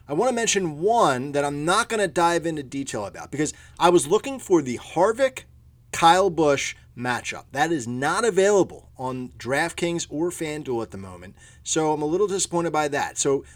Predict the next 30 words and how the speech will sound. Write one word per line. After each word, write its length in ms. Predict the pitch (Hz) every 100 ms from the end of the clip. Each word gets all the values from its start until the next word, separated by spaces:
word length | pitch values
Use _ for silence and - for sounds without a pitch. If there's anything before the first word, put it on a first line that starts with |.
| - - -
in 180 | 151 143
that 240 | 269 339
case, 320 | - 113 - -
I 80 |
was 160 | 151 147
like, 180 | 147 -
"Okay," 380 | 185 165 131 117 - -
actually, 300 | 202 147 120
Kevin 220 | - 262 185
Harvick's 300 | 247 - 165
not 100 | 170
even 160 | 165
available 380 | 143 143 123 - -
at 180 | 127 117
all. 380 | 151 - - -
Like, 160 | 120 143
you 80 | 170
can't 240 | 196 185
take 240 | 170 170
him 160 | 165 151
against 380 | 123 123 113 -
anybody 600 | - 151 233 185 110 92
right 220 | 87 87 85
now, 200 | 87 98
which 160 | 113
is 80 | 127
very 300 | 120 175 196
strange 720 | - - 170 196 214 127 113
to 100 | -
me. 300 | 202 76 82